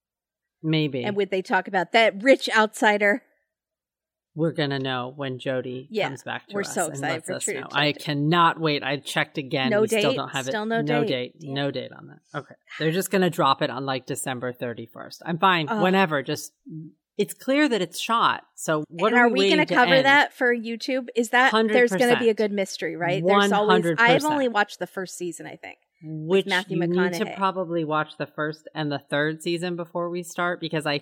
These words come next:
Speaker 1: feel like this has ties in, and the first and the third tie together.
Speaker 2: Okay.
Speaker 1: So you need to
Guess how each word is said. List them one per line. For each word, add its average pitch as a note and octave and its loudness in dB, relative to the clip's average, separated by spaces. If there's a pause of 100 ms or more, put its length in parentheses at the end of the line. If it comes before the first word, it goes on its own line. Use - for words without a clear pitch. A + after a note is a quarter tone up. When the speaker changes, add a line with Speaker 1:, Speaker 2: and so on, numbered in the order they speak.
(120)
Speaker 1:
feel D#3+ 0
like D#3 -2
this D3 -8
has C#3+ -4
ties D3 -2
in, E3+ -4
and D3+ -6
the C#3 -10
first D#3 -6
and D3 -6
the C#3+ -6
third C#3 -6
tie C3 -8
together. B2+ -14
Speaker 2:
Okay. G3+ -12 (220)
Speaker 1:
So - -6
you D3+ -2
need D3+ -2
to D3 -10